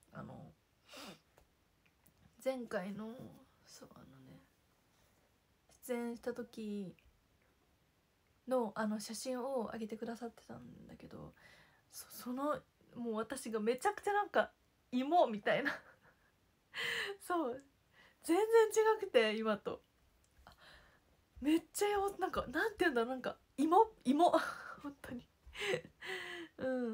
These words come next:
ん。芋だったわ。そう。だから、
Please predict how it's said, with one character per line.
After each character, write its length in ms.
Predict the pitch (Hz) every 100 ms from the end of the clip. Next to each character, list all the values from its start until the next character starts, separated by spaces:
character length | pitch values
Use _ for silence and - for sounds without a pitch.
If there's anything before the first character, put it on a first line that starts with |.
| 226
ん。 60 | - _ _ _ _ - - _ _ _ _ _ _
芋 260 | 233 254 294
だ 120 | 311
っ 80 | 269 _
た 140 | - 190
わ。 260 | - - - _
そ 200 | - -
う。 160 | 226 214 _
だ 100 | 254
か 140 | 240 226
ら、 240 | 226 254